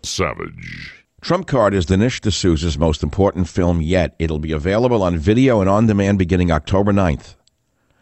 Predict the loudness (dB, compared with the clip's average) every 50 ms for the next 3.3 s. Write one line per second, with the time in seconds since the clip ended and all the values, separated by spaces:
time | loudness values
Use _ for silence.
0 | _ _ -4 0 2 2 2 2 2 2 2 2 2 4 4 4 4 4 4 2
1 | 2 2 2 2 2 0 2 2 0 0 0 0 0 0 0 0 0 0 0 0
2 | 0 0 0 0 2 2 2 2 0 -2 0 0 0 0 2 2 2 2 2 0
3 | 0 0 -2 -2 -2